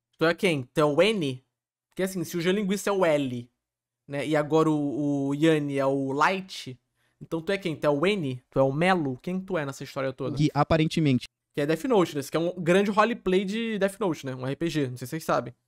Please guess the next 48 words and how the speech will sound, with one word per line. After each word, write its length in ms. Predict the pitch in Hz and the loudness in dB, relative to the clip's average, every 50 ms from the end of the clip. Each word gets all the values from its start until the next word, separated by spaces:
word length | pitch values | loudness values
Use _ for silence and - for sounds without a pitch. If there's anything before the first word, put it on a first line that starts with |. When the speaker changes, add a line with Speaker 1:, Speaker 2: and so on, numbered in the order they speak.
| _ _ _ _ _ _ _ _ | _ _ _ _ _ _ _ _
Speaker 1:
Então 200 | _ 139 139 139 - | _ -4 -4 -2 0
alguém 320 | 147 156 147 139 147 156 | 0 0 0 -2 -4 -4
tem 120 | 156 196 202 | -4 -6 -8
que 80 | 202 - | -10 -10
ser 340 | - 233 226 233 240 254 | -8 -6 -4 -2 -2 -2
o 120 | 269 294 269 | 0 0 0
N, 240 | 233 185 156 139 135 | 0 0 0 -2 -4
né? 160 | 131 127 135 - _ _ _ _ _ _ | -6 -8 -10 -12 _ _ _ _ _ _
Eu 80 | 151 165 | 2 2
acho 120 | 185 190 | 2 2
que 40 | - | -2
o 40 | 214 | -6
tio 180 | - - 240 208 | -4 -4 -2 0
Gui 180 | 185 190 220 | 0 0 0
tem 100 | 202 233 | 0 0
uma 100 | 226 226 | -2 -2
carinha 260 | 226 - 220 220 226 | 0 0 0 0 0
de 140 | 208 185 233 | -2 -2 0
N, 300 | 226 208 196 185 165 147 | 0 0 0 0 0 -2
né? 160 | 143 139 139 - _ _ _ _ _ | -4 -6 -8 -10 _ _ _ _ _
Se 160 | - - 254 | -10 -8 -4
bem 180 | 214 202 233 254 | -2 -2 -2 -2
que 180 | 254 - 294 262 - | -2 -2 -2 0 0
aqui, 340 | 202 190 190 - - 311 | 0 -2 -2 -4 0 2
ó, 160 | 294 196 180 190 | 4 4 4 2
se 100 | - 175 | 0 -6
a 40 | |
gente 80 | 165 - | -10 -8
for 120 | - - | -4 -2
olhar 160 | 190 190 185 185 | 0 2 2 0
a 20 | |
fotinho 360 | 185 185 170 165 - - 175 | 0 -2 -4 -4 -4 -8 -2
dele, 220 | 170 202 233 240 220 | 2 4 4 4 4
ele 80 | 214 | 0
tem 100 | 214 220 | -2 -4
muito 140 | 214 233 240 | -4 -4 -4
cara 140 | - 247 240 233 | -2 0 0 2
de 120 | 214 330 | 4 4
L, 360 | 285 240 214 202 185 151 147 | 6 6 6 6 4 2 0
na 140 | 139 143 147 | -2 -4 -4
verdade, 460 | 139 147 139 135 135 127 123 120 127 | -4 -4 -2 0 2 2 2 0 -2
né? 200 | 127 143 175 196 - _ | -4 -4 -6 -6 -6 _
Poderia 320 | - 151 151 151 160 170 | -4 -2 0 0 0 -2
ser 120 | 180 - 208 | -2 -4 -2
o 80 | 202 233 | -2 -2
ator 280 | 233 240 - 214 214 214 | -2 -2 -4 -4 -4 -2
do 80 | 240 | 0
L. 280 | 226 202 170 143 131 | 0 0 0 0 -4